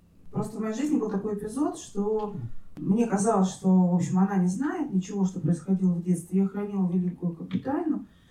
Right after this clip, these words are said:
В какой-то момент уже практически сойдя с ума, я решила, что мне нужно обязательно ей об этом рассказать, потому что иначе я, ну, просто меня как порвет изнутри.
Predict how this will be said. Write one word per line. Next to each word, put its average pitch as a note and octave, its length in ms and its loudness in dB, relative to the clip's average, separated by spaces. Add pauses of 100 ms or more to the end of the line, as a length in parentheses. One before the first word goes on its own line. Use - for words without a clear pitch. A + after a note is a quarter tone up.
(140)
В - 40 -12
какой-то A3+ 280 2
момент A#3+ 400 -2
уже G#3 520 -2 (360)
практически - 460 -4
сойдя F#3+ 300 2
с F#3+ 120 0
ума, D4 200 0
я A#3+ 140 4
решила, A3+ 380 -2
что G3 180 -4
мне G3 200 4
нужно F#3 520 2 (180)
обязательно F#3 400 4
ей F#3 120 6
об F3 100 2
этом F3+ 200 0
рассказать, A#3+ 480 -6
потому G3+ 260 -4
что - 180 -8
иначе A3 300 -4
я, F#3+ 140 0 (100)
ну, G3 140 -10
просто E3+ 260 -8
меня E3+ 120 -4
как D#3+ 120 -6 (140)
порвет F3 400 0
изнутри. D#3+ 440 -8